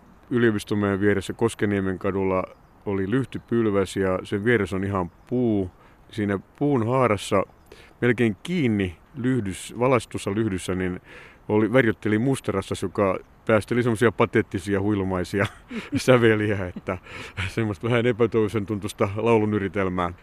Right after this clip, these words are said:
Mutta keinovalo on, on, on aika iso ekologinen tekijä kaupungeissa, ja siitähän nykyään paljon puhutaan valosaasteesta ja muusta, ja me, mehän tiedetään, että jopa ihmiseen luultavasti keinovalo vaikuttaa mahdollisesti jopa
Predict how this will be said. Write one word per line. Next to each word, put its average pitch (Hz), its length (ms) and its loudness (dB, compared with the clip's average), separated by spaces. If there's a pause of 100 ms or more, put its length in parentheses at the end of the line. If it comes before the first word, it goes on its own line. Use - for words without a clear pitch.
(160)
Mutta 113 180 -4
keinovalo 131 720 4 (400)
on, 110 240 0
on, 107 260 -2
on 107 240 -2
aika 110 220 -2
iso 113 400 2 (180)
ekologinen 98 520 2
tekijä 90 300 -2
kaupungeissa, 90 680 -8
ja 104 80 -10
siitähän 107 340 -4
nykyään 104 260 2
paljon 107 220 2
puhutaan 101 360 -2
valosaasteesta 98 840 -2
ja 90 120 -2
muusta, 92 420 -6
ja 92 180 -6 (340)
me, 104 180 -6
mehän 104 240 -2
tiedetään, 104 400 0
että 95 400 -2
jopa 110 240 -6
ihmiseen 104 480 -2
luultavasti 95 400 -6
keinovalo 92 440 -2
vaikuttaa 92 600 -4 (380)
mahdollisesti 101 340 -6
jopa 98 300 -2